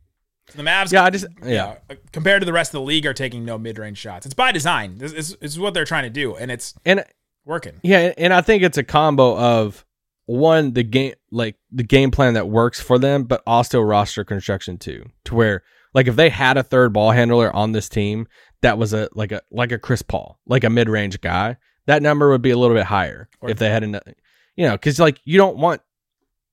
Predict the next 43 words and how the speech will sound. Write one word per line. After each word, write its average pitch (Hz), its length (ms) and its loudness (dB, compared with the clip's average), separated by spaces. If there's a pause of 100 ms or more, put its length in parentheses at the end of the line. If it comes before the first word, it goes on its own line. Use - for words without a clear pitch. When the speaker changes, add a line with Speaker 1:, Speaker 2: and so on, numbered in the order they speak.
Speaker 2:
I 135 100 2
personally 135 380 0
don't 110 160 0
want 107 160 -6
Tim 110 160 -2
Hardaway 104 500 -2
just - 320 -10
coming 107 240 -4
down 101 240 -6
and 92 160 -12 (140)
taking 98 260 -4
mid-range 95 380 -6
shots 90 320 -6
all 82 100 -8
the 80 60 -12
time. 87 260 -14 (460)
So 110 400 0 (500)
Christian 143 380 2
Wood, 139 420 2
you're 123 120 -2
six - 260 -2
eleven, 135 340 4
like, 92 160 -6
get 120 160 -4
to 156 80 0
the 131 80 2
basket 117 480 2
or 113 140 0
take 127 180 -2
a - 20 -8
spot 131 240 2
up 123 140 -2
three. 117 300 -2
Like, 98 260 -10 (300)
that's 104 160 -6
kinda 147 280 0
like 131 220 0 (200)
what 120 180 -10 (460)
Spencer 123 280 -4
Dinwiddie's 127 440 4
doing 113 260 -2
too, 135 320 4
but 104 180 -8